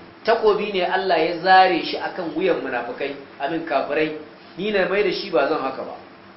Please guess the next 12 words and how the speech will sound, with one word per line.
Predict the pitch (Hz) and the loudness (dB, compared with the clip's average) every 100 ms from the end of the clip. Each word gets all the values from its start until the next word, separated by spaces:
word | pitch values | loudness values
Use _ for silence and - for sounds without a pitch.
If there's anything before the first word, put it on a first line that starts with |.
| - - - | -20 -20 -10
"وإن | 156 160 196 - | -6 -4 -4 2
كانوا | 185 185 185 185 | 4 4 2 -2
ينكرون | 170 160 160 165 180 | -2 -2 -2 -2 -2
على | 165 151 160 | 0 0 2
أبي | 151 160 | 2 0
بكر | 165 160 165 147 | -2 -2 -4 -4
أنه | 160 165 160 151 151 | -4 -2 -4 -4 -4
لم | 160 | -2
يقتل | 160 - 156 156 - | -4 -6 -10 -10 -2
قاتل | 170 170 175 160 156 - - - - 120 127 | 0 0 0 2 2 0 -12 -18 -20 -12 -2
مالك | 160 165 175 - | 2 2 0 -6
بن | 135 | -8